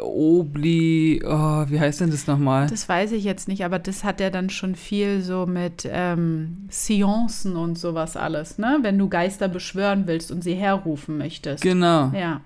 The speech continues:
Speaker 2: Mhm.
Speaker 1: Da hab ich auch schon lustige Stories gehört von
Speaker 2: Menschen?
Speaker 1: Menschen,
Speaker 2: Die das gemacht haben.
Speaker 1: die das gemacht haben und dann auch gesagt haben, das machen die nie wieder.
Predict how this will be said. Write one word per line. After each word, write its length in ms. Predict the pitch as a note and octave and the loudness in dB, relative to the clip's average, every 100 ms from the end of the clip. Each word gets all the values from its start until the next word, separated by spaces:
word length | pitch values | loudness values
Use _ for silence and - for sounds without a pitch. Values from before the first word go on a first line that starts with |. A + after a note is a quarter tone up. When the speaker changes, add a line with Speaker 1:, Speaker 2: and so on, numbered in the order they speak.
| - | -12
Speaker 2:
Mhm. 400 | F#3+ F3+ F#3 G3+ - - - - | -10 -8 -6 -8 -10 -20 -18 -2
Speaker 1:
Da 160 | D3 E3+ | 0 2
hab 140 | D3+ | 2
ich 100 | - | 2
auch 100 | D#3+ | 0
schon 160 | F3 D#3 | 0 2
lustige 360 | C#3+ D#3 C#3+ | 2 2 0
Stories 420 | C3+ C#3+ C#3 C#3+ - | 0 0 2 0 2
gehört 220 | D3 C#3+ | 0 2
von 300 | C#3+ C#3 C#3 - - _ - | 2 2 0 -6 -20 _ -6
Speaker 2:
Menschen? 420 | F#3+ G3 B3+ C4 - _ | -4 -2 -2 -4 -6 _
Speaker 1:
Menschen, 400 | D#3+ D3 C#3+ C#3+ | 0 2 2 4
Speaker 2:
Die 60 | E3+ | 2
das 140 | D3+ | 2
gemacht 320 | F#3+ G3 - | -2 -4 -6
haben. 100 | F#3+ | -2
Speaker 1:
die 100 | D#3 | 0
das 180 | D3+ D3 | 2 2
gemacht 420 | D3+ C#3+ C#3+ - F3 | 2 2 2 2 2
haben 220 | E3+ D3 | 4 4
und 100 | C#3+ | 2
dann 120 | C3+ | 2
auch 200 | D3 - | 2 2
gesagt 360 | D#3+ D3 C#3+ C#3+ | 2 4 2 2
haben, 160 | D3+ | 2
das 120 | C3+ D3 | 2 0
machen 220 | C#3+ D#3 | 2 4
die 100 | C#3 | 4
nie 200 | C#3 C#3 | 4 4
wieder. 320 | C#3+ C#3 C#3 | 2 2 0